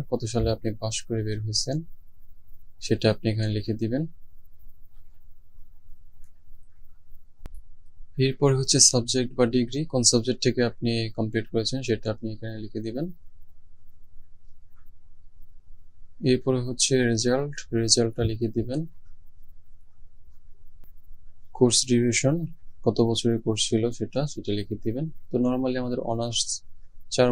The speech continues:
বছরের হয়ে থাকে, তো আমরা এখানে চার বছর লিখে দিলাম। এরপর হচ্ছে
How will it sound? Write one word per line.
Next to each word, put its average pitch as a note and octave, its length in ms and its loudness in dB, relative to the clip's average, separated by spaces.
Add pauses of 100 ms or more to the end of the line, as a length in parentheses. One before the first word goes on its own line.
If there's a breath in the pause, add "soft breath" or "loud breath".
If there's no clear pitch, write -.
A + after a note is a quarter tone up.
বছরের A#2+ 360 6
হয়ে A2+ 180 2
থাকে, A2+ 200 2 (180)
তো - 120 -6
আমরা G#2+ 180 0
এখানে A2+ 160 0 (100)
চার A2 180 2
বছর A2 200 -2 (100)
লিখে G#2+ 220 -2
দিলাম। B2 180 0 (3000)
এরপর C#3 300 2
হচ্ছে B2+ 180 4